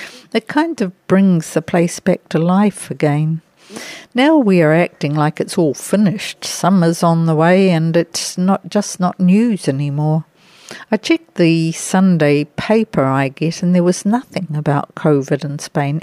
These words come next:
absolutely nothing. The only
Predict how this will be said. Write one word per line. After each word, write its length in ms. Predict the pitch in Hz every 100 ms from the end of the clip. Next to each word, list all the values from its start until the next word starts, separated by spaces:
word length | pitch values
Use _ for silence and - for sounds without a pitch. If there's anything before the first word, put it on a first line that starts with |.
| -
absolutely 1000 | 269 _ - - 175 190 226 - 202 202
nothing. 540 | 180 170 - 131 151 - _ _ - - - - -
The 120 | 208
only 380 | 262 285 196